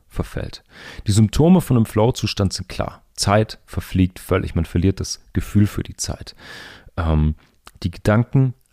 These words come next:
laufen automatisch und man kommt ohne Anstrengung von einem Gedanken zum nächsten. Deswegen, es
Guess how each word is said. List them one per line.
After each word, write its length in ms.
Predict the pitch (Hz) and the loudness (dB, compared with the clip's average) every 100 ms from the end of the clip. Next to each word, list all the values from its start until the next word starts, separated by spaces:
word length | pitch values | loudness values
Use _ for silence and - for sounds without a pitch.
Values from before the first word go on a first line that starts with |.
| _ | _
laufen 480 | 92 90 98 123 113 | 2 4 4 4 2
automatisch 760 | 98 98 - 90 92 - 98 98 | 0 -2 0 0 0 -2 -4 -2
und 60 | |
man 120 | 87 | -2
kommt 220 | - 95 - | -2 -4 -2
ohne 320 | 117 127 120 | 2 4 4
Anstrengung 600 | 101 107 - - 90 92 | 2 0 -2 0 0 0
von 140 | - - - | -6 -12 -2
einem 380 | 92 92 101 - - | 2 2 2 -2 -4
Gedanken 560 | 90 80 78 - 78 _ | 0 0 0 -4 -8 _
zum 180 | - 92 | 0 2
nächsten. 420 | 82 - - - | 2 -2 -12 -10
Deswegen, 480 | - - 87 82 82 | -10 -4 0 0 0
es 260 | 92 - | -4 -10